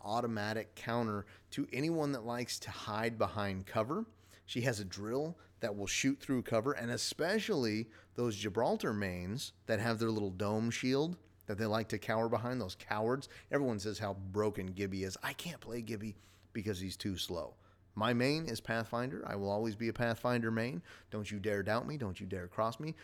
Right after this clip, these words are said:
But Pathfinder's good. I also enjoy, I started playing Valkyrie a little bit.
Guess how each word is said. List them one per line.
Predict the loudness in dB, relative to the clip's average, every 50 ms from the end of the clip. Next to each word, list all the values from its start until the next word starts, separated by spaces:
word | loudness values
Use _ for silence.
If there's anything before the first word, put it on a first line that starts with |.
| -20 -14 -12
But | -12 -6 0
Pathfinder's | 2 4 4 4 2 2 2 2 2 2 0 0 0
good. | 2 2 2 2 2 0 -4 -6 -12 -20 -20 -20 -20 -6
I | -4 -2
also | 2 2 2 2 2 0
enjoy, | 0 0 2 2 2 2 2 2 0 -2
I | -4 -4
started | -4 -4 -4 -4 -2 -2 -2 -2 -2 -2 -4 -4
playing | -6 -2 -2 0 0 0 0
Valkyrie | 0 0 0 0 0 -2 -2 -2 -2 -2
a | -2 -2
little | -2 -2 -2 -2
bit. | -2 -2 -2 -2 -6 -8